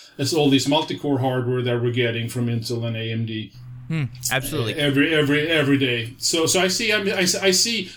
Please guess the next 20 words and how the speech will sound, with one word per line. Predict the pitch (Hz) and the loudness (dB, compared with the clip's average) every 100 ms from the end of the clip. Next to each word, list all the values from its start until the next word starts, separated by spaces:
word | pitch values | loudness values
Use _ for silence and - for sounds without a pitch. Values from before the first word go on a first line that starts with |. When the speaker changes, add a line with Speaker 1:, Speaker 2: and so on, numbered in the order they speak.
| - | 2
Speaker 1:
there's | 185 185 | 4 4
two, | - 185 139 | 0 -4 -4
two | - 220 | -2 -2
di-, | 185 175 170 | 2 2 2
two, | - 208 175 - - - | 0 0 0 -4 -18 -6
two | - | 0
different | 185 170 160 143 | 2 2 2 -2
perspectives. | 160 - - 190 - 110 98 - | -2 0 0 -2 -4 -14 -10 -4
I | |
mean, | 135 143 135 - - - - | -2 -2 -4 -8 -20 -20 -8
and | 139 139 156 | 0 2 2
I | 160 | 2
think | 165 151 | 0 4
both | 185 190 | 4 4
of | 180 | 2
these, | 139 135 - - | 4 2 2 -4
uh, | 139 131 131 135 | -4 -2 -2 -4
views | 135 135 170 175 - | -4 2 4 4 2
are | 135 127 | -2 -2
e-, | 147 | -2